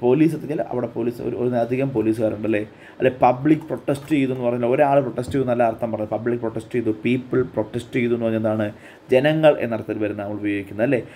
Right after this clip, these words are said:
അപ്പോൾ അങ്ങനെ plural സെൻസിലാണ് ആ സെന്റൻസിൽ ഉപയോഗിക്കുന്നത് എങ്കിൽ എന്ത് വരുന്നുണ്ട്? അവിടെ plural വെർബാണ് ഉപയോഗിക്കുന്നത്. "The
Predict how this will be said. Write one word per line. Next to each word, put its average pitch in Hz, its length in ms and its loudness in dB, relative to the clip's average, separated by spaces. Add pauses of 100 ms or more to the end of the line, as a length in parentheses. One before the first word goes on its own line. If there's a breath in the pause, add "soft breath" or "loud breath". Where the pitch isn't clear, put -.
(220 loud breath)
അപ്പോൾ 147 180 2
അങ്ങനെ 165 240 0
plural 175 420 4 (100)
സെൻസിലാണ് 160 460 0
ആ 139 220 4
സെന്റൻസിൽ 131 420 -4
ഉപയോഗിക്കുന്നത് 139 640 0 (380)
എങ്കിൽ 107 420 0 (760)
എന്ത് 113 200 -4
വരുന്നുണ്ട്? 107 380 -2 (680 loud breath)
അവിടെ 110 240 0 (120)
plural 120 540 2
വെർബാണ് 110 300 2
ഉപയോഗിക്കുന്നത്. 107 400 -4 (120)
"The - 100 -10